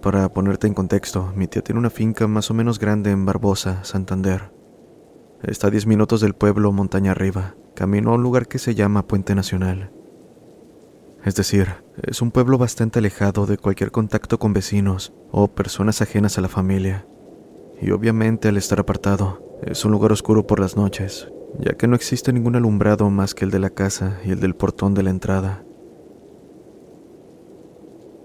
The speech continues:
Aquella noche recuerdo estar con mis primos mientras el esposo de mi tía nos contaba una de sus historias, con la diferencia de que esta vez aseguraba que le había ocurrido a él.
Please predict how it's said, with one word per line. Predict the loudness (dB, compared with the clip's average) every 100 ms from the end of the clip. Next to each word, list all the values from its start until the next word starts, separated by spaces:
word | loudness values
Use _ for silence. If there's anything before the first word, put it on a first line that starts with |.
| -20 -20 -20 -20 -20 -20 -20 -20 -8
Aquella | -4 0 2
noche | 4 2 0 -4
recuerdo | -4 -4 -2 0 0
estar | 0 0
con | 0
mis | 0 0
primos | 2 2 2 2
mientras | 0 0 -2 -4 -2
el | -2
esposo | -2 -2 -4 0
de | 0
mi | 0
tía | 0 0
nos | 0
contaba | -2 2 2 4
una | 4
de | 2
sus | -2 -6
historias, | -4 0 0 0 -6 -14 -18
con | 0 2
la |
diferencia | 2 2 2 2 2 -2 -2 -2
de | -2
que | -2
esta | 0 2
vez | 2 2
aseguraba | 0 0 2 0
que | -2 0
le |
había | 2 4 4
ocurrido | 2 0 0 0
a | 0
él. | -2